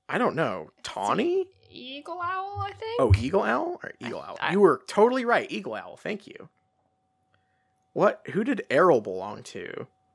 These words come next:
Speaker 1: That's
Speaker 2: The
Speaker 1: Percy's owl.
Speaker 2: Weasleys.
Speaker 1: Or is it the Weasley family?
Speaker 2: I think it's the Weasley family, but I could be wrong.
Speaker 1: Yeah, Weasley family. You're right.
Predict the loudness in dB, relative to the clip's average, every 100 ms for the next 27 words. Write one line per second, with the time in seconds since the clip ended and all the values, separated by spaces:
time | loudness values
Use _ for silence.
0 | _ _ _ _ _ _ _ -6 -6 -6
1 | -2 0 2 0 0 -2 -4 -6 -16 -18
2 | -18 _ _ _ -4 -2 -2 -6 -4 -4
3 | -4 -6 -8 -8 -12 -16 -18 -20 _ -4
4 | -2 -2 0 0 0 2 0 0 -2 -2
5 | -2 -2 -2 -2 -2 -2 0 0 -2 -2
6 | -4 2 4 6 4 2 -2 -4 -10 -8
7 | -6 -8 -10 -18